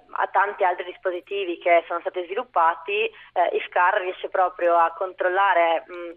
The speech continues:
la chi-, l'apertura e chiusura eh, dei finestrini, quindi oltre a mandare la notifica al genitore, eh, riesce anche a salvare il bambino abbassando il finestrino.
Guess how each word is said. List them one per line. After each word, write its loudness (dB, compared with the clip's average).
la 4
chi-, -8
l'apertura -2
e -2
chiusura 0
eh, 0
dei -4
finestrini, -4
quindi -4
oltre 2
a 2
mandare 0
la 2
notifica 0
al 0
genitore, 2
eh, 0
riesce -4
anche -2
a -4
salvare 0
il -10
bambino -2
abbassando -4
il -12
finestrino. -10